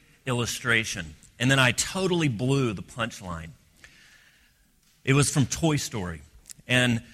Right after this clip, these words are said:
Buzz Lightyear crash lands on a s-, strange planet, which we all know is what? Andy's room. And he's constantly calling back to Star Command,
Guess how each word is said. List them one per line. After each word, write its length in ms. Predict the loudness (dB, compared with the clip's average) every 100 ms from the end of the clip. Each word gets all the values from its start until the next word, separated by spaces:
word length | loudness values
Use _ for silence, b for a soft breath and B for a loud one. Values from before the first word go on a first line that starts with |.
| B
Buzz 300 | 2 4 4
Lightyear 680 | 2 2 2 -2 0 0 -2
crash 480 | -4 2 4 4 0
lands 560 | 2 4 2 0 -4 -6 B B 0
on 120 | 0
a 40 |
s-, 140 | 0 -4 -10 -20 -20 _ _ -8
strange 580 | -6 -2 2 2 0 -4
planet, 420 | -4 -2 -2 -8 _ _
which 180 | -10 -4
we 200 | 0 2
all 160 | 2
know 320 | 2 2 2 0
is 480 | -2 -2 -2 -4
what? 280 | 0 0 0
Andy's 440 | -4 -4 -4 -6 -6
room. 300 | -6 -6 -14 _ b b b -4
And 100 | 2
he's 200 | 2 2
constantly 500 | 2 2 2 -2 -2
calling 420 | 0 0 2 4
back 300 | 4 4 0
to 100 | -6
Star 400 | -4 0 2 2
Command, 560 | 0 -6 -4 -4 -8